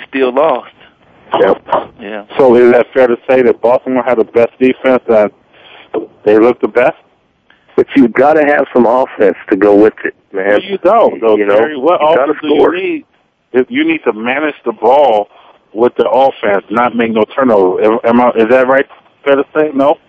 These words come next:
Speaker 1: Yeah, it's fair to say. I mean, Baltimore put that together a few years back when they won the Super Bowl. They had a very, uh, pe-, pedestrian offense, so to speak,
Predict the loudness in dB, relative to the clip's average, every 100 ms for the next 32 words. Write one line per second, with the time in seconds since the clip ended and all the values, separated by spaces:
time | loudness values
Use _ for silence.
0 | _ _ _ -2 0 0 0 0 -2 -2
1 | -2 -2 -4 -2 -2 -4 -8 -8 -8 -10
2 | -10 -4 -4 -4 -8 -2 0 0 -2 -4
3 | -8 -4 -4 0 0 0 -4 -20 -20 _
4 | -16 -6 -4 -2 -4 -4 -10 -14 -10 -4
5 | 0 0 -4 -4 -2 -2 -2 -4 -4 -4
6 | 0 0 -2 -8 -20 -20 _ -4 -4 -2
7 | -4 -6 -4 -6 -6 _ -6 0 -2 -2
8 | -4 -2 0 -2 -4 -12 -12 -12 -12 -12
9 | _ -8 -8